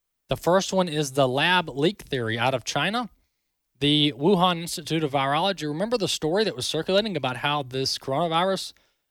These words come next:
uh, m-, very likely came from a lab in Wuhan, China? Well, that was slapped down as disinformation, and people were deplatformed because of that. Well, it turns out now, uh, the Biden administration is saying that's most likely true.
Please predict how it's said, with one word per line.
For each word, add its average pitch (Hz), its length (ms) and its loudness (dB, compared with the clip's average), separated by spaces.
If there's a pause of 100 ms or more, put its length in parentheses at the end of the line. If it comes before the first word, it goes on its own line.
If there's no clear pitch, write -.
(160)
uh, 135 180 0
m-, 123 200 -14 (100)
very 175 320 6
likely 165 420 0
came 170 360 -6
from 147 160 -2
a 123 60 -2
lab 127 300 0
in 139 100 -4
Wuhan, 139 360 -4
China? 170 380 -6 (280)
Well, 156 100 2
that 262 180 2
was 247 120 2
slapped 180 400 -2
down 202 220 2
as 143 160 -4
disinformation, 170 920 -4 (120)
and 139 160 -8
people 214 300 -2
were 175 120 0
deplatformed 143 680 -4
because 170 320 -4
of 113 60 -8
that. 110 240 -4
Well, 147 220 -2
it 170 100 -12
turns 156 260 -4
out 139 160 2
now, 147 440 -2 (340)
uh, 135 100 0
the 123 140 -2
Biden 185 260 2
administration 131 640 -4
is 120 120 -6
saying 147 260 -4
that's 151 240 -4
most 147 260 -2
likely 135 320 -2
true. 104 300 -6